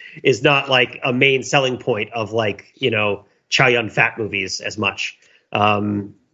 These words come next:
but at any rate, maybe it is. I, that's a bad example. But the point being that, like, I like the idea of a s-, of a Black Widow movie that really digs into the idea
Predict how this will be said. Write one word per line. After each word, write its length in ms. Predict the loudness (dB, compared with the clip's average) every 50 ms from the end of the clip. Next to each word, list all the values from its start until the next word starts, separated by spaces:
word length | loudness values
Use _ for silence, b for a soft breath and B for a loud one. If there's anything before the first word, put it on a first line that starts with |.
| _ -18 -2 0
but 140 | 2 4
at 120 | 4 6 4
any 120 | 4 4
rate, 240 | 2 0 -4 -2 2
maybe 240 | 2 2 4 4 2
it 60 | 0
is. 240 | 0 -4 -8 -10 -2
I, 140 | 2 2 2
that's 240 | 4 2 0 0
a 40 | 0
bad 160 | 0 0 0
example. 320 | 0 -2 -6 -10 -12 -10 -6
But 140 | -6 -4 -4
the 80 | -2
point 260 | 2 2 2 2 2
being 300 | 2 2 2 2 2 0
that, 180 | 0 -2 -2 0
like, 340 | 0 0 0 0 -2 _ b b b b b b b b b b 2
I 100 | 4 4
like 340 | 6 6 4 4 2 0 -4
the 160 | -2 0 2
idea 580 | 2 2 2 2 2 2 4 4 4 2 -2 0 0
of 200 | 0 0 0 -2
a 80 | -6
s-, 220 | -6 -6 -8 -10 -8
of 200 | -6 -2 0 2
a 140 | 2 2
Black 340 | 2 2 4 4 4 4 2
Widow 200 | 0 0 0 0
movie 320 | 0 -2 -2 -2 0 0 0
that 240 | -2 -4 -4 -8
really 360 | -6 0 2 2 2 2 -2 -2
digs 260 | 0 0 0 2 2
into 200 | 2 2 2 0
the 180 | 2 2 4
idea 600 | 4 2 2 0 0 2 2 2 2 0 B B